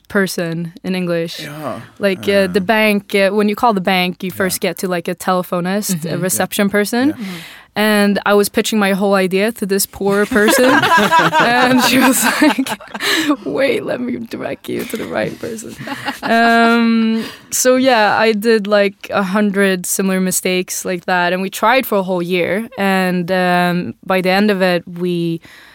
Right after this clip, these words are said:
Speaker 1: um, we became consultants instead,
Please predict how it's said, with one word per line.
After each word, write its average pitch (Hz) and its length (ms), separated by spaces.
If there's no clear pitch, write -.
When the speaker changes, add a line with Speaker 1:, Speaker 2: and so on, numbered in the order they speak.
Speaker 1:
um, 95 760
we 190 540
became 175 440
consultants - 760
instead, - 520